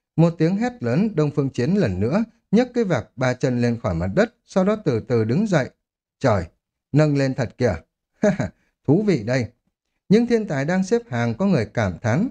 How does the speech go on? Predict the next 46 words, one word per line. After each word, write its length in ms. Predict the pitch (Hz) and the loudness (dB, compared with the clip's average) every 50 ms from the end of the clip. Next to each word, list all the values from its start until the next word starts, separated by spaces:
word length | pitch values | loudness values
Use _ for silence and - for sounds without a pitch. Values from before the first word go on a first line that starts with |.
| - | -2
lại 160 | - 143 147 151 | 0 0 0 0
có 120 | 151 214 | 0 0
người 240 | 226 202 160 104 95 - | 2 2 2 0 -2 -2
cười 200 | - 123 107 95 | -2 0 0 2
nhạt. 240 | 95 104 110 104 104 - _ _ _ _ _ _ _ - | 0 0 0 -2 -2 -6 _ _ _ _ _ _ _ 2
Trong 180 | 220 220 214 | 2 2 4
lòng 180 | 202 160 139 143 | 2 2 2 2
Lâm 180 | 165 196 196 | 2 2 2
Bắc 120 | 196 220 226 - | 0 0 -4 -4
Thần 220 | - 139 110 101 98 | -4 -2 -2 0 -2
vẫn 160 | 113 131 143 | -2 -2 0
đang 180 | 143 135 127 123 | 0 0 0 -2
tính 280 | - 120 120 160 170 | -2 0 0 0 0
toán 260 | - 117 110 135 165 | 0 0 0 2 2
nên 200 | 160 143 139 127 98 - _ _ _ _ | 2 2 0 -2 -4 -8 _ _ _ _
xem 240 | - 208 208 208 | 0 2 2 2
dùng 280 | 185 160 139 127 127 135 | 2 0 0 0 0 0
long 180 | 160 175 185 180 | 0 0 2 2
huyết 180 | 190 190 202 - - | 2 0 0 -4 -6
trùng 220 | - 120 104 95 - | -4 -4 -2 -4 -2
tề 300 | - 110 110 107 95 95 - _ _ _ _ | -2 0 0 0 0 -2 -4 _ _ _ _
hay 280 | - 147 147 143 139 | 0 0 2 2 2
là 300 | 135 123 117 110 107 101 | 0 0 0 0 0 0
dùng 300 | 98 98 117 113 107 104 104 - _ _ _ - | 0 0 0 0 0 -2 -4 -8 _ _ _ 0
ngã 160 | 127 143 165 | 0 0 0
ái 260 | 160 147 135 123 143 | 0 -2 0 0 2
nhất 240 | 170 214 240 240 - | 2 2 0 -2 -2
điều 200 | 139 113 92 85 | -2 -2 -2 -4
xài 320 | - - 117 107 95 85 - _ _ _ _ | -4 -4 -2 -2 -2 -4 -6 _ _ _ _
để 180 | - 135 131 117 | 0 0 2 2
bố 180 | 110 123 139 156 | 2 0 0 0
trí 220 | - - 196 226 220 | 0 -2 -2 -2 -2
phòng 220 | - 131 107 101 107 | -2 -2 -2 0 0
ngự 80 | 113 | -2
ở 140 | 104 95 92 | -2 -4 -6
trúc 260 | 92 - 220 214 - | -4 -4 -4 -4 0
viện. 180 | - 139 135 123 - _ _ _ _ _ _ - | 0 -2 -2 -2 -4 _ _ _ _ _ _ 0
Điều 160 | 147 147 135 | 2 2 2
này 220 | 135 131 123 120 | 2 2 0 0
cũng 260 | 117 - - 160 185 170 | -2 -4 -4 0 0 2
nên 240 | 151 135 123 117 | 2 2 0 0
bàn 220 | 110 110 101 87 85 | 0 0 -2 0 0
bạc. 200 | 110 107 104 104 - _ _ _ _ _ _ _ _ _ _ | -2 -2 -2 -4 -8 _ _ _ _ _ _ _ _ _ _
Cuối 100 | - 240 | 2 2
cùng 240 | 240 226 165 143 139 | 2 2 0 0 0
Đông 140 | 151 151 | 0 -2